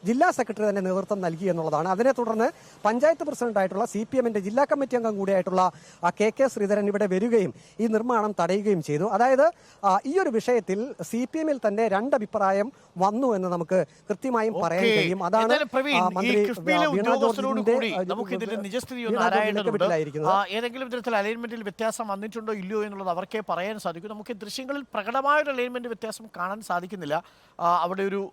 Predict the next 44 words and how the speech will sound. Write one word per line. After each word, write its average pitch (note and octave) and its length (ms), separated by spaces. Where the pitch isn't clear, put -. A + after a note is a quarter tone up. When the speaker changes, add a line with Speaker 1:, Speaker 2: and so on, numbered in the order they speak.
Speaker 2:
ആ, E3+ 200
സ്ലാബ് F3+ 340
ഇട്ടിരിക്കുന്ന G#3+ 400
ഭാഗത്തും G3+ 540
അതിന് G#3 160
മുൻപും A3 440
പിൻപുമായി B3 440
ഒരു A#3 100
വലിയ G#3+ 280
വളവ് F#3+ 300
കാണാൻ G#3+ 300
സാധിക്കുന്നില്ല. F3 680
ആ, F#3 140
പക്ഷേ G3 480
അത് G3 180
ഇനി E3+ 300
അലൈൻമെന്റ് G3+ 540
ചെയ്ത G#3 220
എഞ്ചിനീയർക്ക് G#3+ 500
മാത്രമേ G#3 340
അത് G3+ 80
ബോധ്യമാവുകയുള്ളൂ. F#3 880
ഇന്നലെ G#3+ 240
ഹർത്താൽ A#3+ 340
അവിടെ A3+ 140
പുരോഗമിക്കുകയാണ്. G3 760
എന്തായാലും G3+ 260
കിഫ്ബി B3 200
ഉദ്യോഗസ്ഥരെ B3 500
കൂടി B3 220
പ്രതികരണം A3 400
നമുക്ക് F#3+ 220
എടുക്കാം. F#3+ 300
ഹർത്താലായിട്ടും A#3+ 500
വാഹനങ്ങളൊക്കെ B3 540
പോകുന്നുണ്ട്. G#3+ 560
ജനങ്ങൾ F#3+ 260
ആ G#3 80
ഹർത്താൽ G3+ 260
വലിയ A#3 220
കാര്യമായിട്ട് A#3+ 340
എടുത്തിട്ടില്ലെന്ന് B3 480
തോന്നുന്നു, E3+ 260
അല്ലേ, F#3+ 200